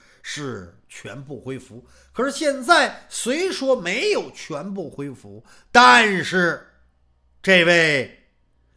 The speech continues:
萧鹏感觉到自己现在的功力要比前几天强得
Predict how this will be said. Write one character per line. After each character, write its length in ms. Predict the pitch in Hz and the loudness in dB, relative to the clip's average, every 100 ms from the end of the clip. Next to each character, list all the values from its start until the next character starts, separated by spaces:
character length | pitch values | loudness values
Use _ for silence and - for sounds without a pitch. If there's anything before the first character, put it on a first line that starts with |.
| _ - | _ -14
萧 380 | - 214 196 | -4 0 0
鹏 360 | - 110 143 151 _ | -4 -10 -14 -14 _
感 480 | 139 92 87 95 110 | -12 -12 -14 -20 -16
觉 280 | 139 170 | -8 -4
到 500 | 208 196 139 - _ _ _ - | 2 2 0 -8 _ _ _ -14
自 240 | 190 170 | -8 -8
己 200 | 110 98 | -10 -18
现 240 | - 139 | -12 -10
在 80 | 113 | -10
的 140 | 107 104 | -14 -12
功 300 | 143 127 139 | -10 -10 -10
力 280 | 113 - _ _ _ _ | -12 -16 _ _ _ _
要 240 | 165 120 | -4 -4
比 420 | 98 104 85 87 _ | -10 -20 -20 -20 _
前 480 | - - 143 208 | -16 -8 -4 -4
几 160 | 190 123 | -6 -14
天 320 | - 123 104 | -18 -18 -18
强 520 | - - 98 104 190 185 | -18 -18 -18 -14 -12 -10
得 160 | 135 | -12